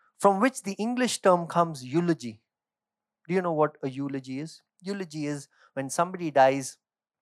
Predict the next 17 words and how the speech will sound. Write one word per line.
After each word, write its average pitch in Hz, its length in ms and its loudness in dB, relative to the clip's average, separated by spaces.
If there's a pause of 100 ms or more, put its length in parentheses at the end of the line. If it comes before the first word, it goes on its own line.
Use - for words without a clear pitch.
(340)
they 143 160 -2
say 147 240 -2 (120)
good 170 240 4
words 147 360 4
about 131 280 4
that 123 180 -2
person. 139 400 -6 (2000)
They 147 100 -2
say 180 220 0
good 160 260 0
words 156 340 4
about 143 300 2
the 143 80 -8
person 143 300 -6
when 139 160 -8
somebody 131 400 -8
dies. 151 400 -4